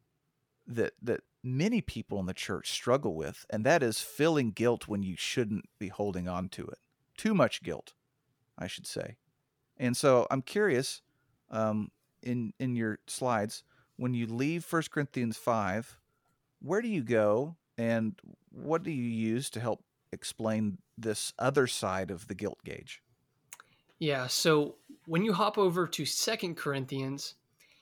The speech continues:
Speaker 2: chapter two, Paul is later kind of, he's kind of creating the balance that God wants us to have. And he's, so he's creating a bookend with this church discipline.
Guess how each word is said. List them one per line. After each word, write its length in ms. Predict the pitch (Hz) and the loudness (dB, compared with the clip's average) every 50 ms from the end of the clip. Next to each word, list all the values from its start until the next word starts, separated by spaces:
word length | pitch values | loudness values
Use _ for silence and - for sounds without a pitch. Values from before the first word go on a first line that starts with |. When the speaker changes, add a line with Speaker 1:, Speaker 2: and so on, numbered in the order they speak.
| _ _ | _ _
Speaker 2:
chapter 420 | - - - 156 165 165 - 214 196 | -2 2 2 2 2 2 0 -2 0
two, 480 | - - - 175 160 151 147 143 143 - - - _ _ _ _ _ _ - | 0 0 2 4 4 4 2 0 -2 -6 -12 -20 _ _ _ _ _ _ -18
Paul 400 | - - - 190 208 220 220 202 | -2 4 6 8 8 8 8 8
is 340 | 180 160 147 135 131 - - | 6 4 4 2 -2 -4 -4
later 400 | - 165 165 180 175 170 160 147 | 0 6 6 8 8 8 6 4
kind 260 | - - - 160 160 | 2 2 2 4 4
of, 280 | 156 151 139 127 - - - - _ _ - - - - - - _ _ _ _ _ _ _ _ _ _ _ _ _ _ _ | 4 4 2 0 -6 -10 -14 -18 _ _ -20 -20 -20 -20 -20 -20 _ _ _ _ _ _ _ _ _ _ _ _ _ _ _
he's 160 | - 170 - | -6 -4 -4
kind 220 | - - 240 262 240 | 0 2 2 2 2
of 100 | 180 - | 2 0
creating 400 | - - 185 180 190 196 185 165 | 2 6 8 8 8 8 6 4
the 60 | 147 | 2
balance 540 | 139 135 143 143 160 160 139 123 - - - | 0 0 2 4 4 4 2 0 -4 -8 -8
that 120 | - 151 | -8 -6
God 240 | 147 156 139 147 147 | -4 -2 0 0 0
wants 240 | 147 143 143 135 - | 0 -2 -2 -2 -4
us 140 | 139 127 - | -6 -6 -6
to 100 | - 139 | -8 -8
have. 460 | - - 135 131 135 147 165 170 - - _ _ _ - | -6 -4 -2 -2 -2 -2 -4 -6 -10 -20 _ _ _ -6
And 80 | 160 147 | -4 -2
he's, 120 | 143 135 | 0 2
so 100 | - 180 | 2 4
he's 120 | 170 156 | 4 2
creating 380 | - - - 202 214 214 196 165 | 2 0 2 4 4 4 4 2
a 40 | 147 | 0
bookend 680 | 139 127 165 165 160 165 165 143 135 135 135 135 131 - _ _ _ _ _ _ | 2 4 4 4 4 2 0 -2 -2 -2 -4 -6 -8 -10 _ _ _ _ _ _
with 240 | - 165 156 156 - | 0 0 0 0 0
this 180 | 160 139 123 - | -2 -2 -2 -2
church 340 | - - 143 131 123 - | -4 -6 -6 -6 -6 -4
discipline. 440 | - 170 165 - 165 - - - - | -4 -4 -4 -4 -6 -10 -12 -14 -14